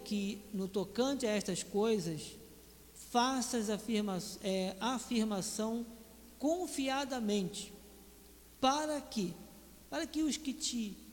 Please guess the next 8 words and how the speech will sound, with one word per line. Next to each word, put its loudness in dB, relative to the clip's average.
os 0
que 0
têm 4
crido 2
em -2
Deus 4
sejam -2
solícitos 0